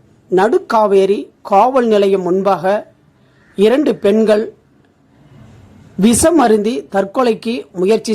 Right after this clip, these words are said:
செய்துள்ளனர். இந்த தற்கொலை முயற்சியில் வந்து இருபத்தேழு வயதான கீர்த்தி என்பவர் வந்து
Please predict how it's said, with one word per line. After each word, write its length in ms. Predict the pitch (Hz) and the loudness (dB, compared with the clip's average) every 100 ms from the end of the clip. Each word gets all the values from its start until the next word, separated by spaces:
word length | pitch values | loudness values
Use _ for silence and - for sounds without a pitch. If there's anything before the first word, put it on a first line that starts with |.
| - | -2
செய்துள்ளனர். 600 | 190 185 180 165 214 220 _ _ _ _ _ _ _ | 0 0 -2 0 -2 -4 _ _ _ _ _ _ _
இந்த 280 | 214 247 247 | 2 2 2
தற்கொலை 680 | - 214 208 277 262 269 - | 0 -2 0 0 0 -2 -12
முயற்சியில் 600 | 202 202 220 208 214 202 | -2 0 0 0 -2 -2
வந்து 500 | 180 160 185 180 - _ _ _ _ _ _ _ - - | 0 -2 -2 -4 -8 _ _ _ _ _ _ _ -20 -2
இருபத்தேழு 640 | 208 330 359 359 277 254 | 2 4 2 2 2 2
வயதான 640 | 208 196 220 214 196 202 403 - _ _ | 2 0 0 2 2 0 -4 -12 _ _
கீர்த்தி 460 | - 254 269 - 240 | -6 -4 -4 -6 -2
என்பவர் 420 | 202 190 180 165 | 0 0 0 -2
வந்து 480 | 156 156 175 156 | -4 -6 -6 -6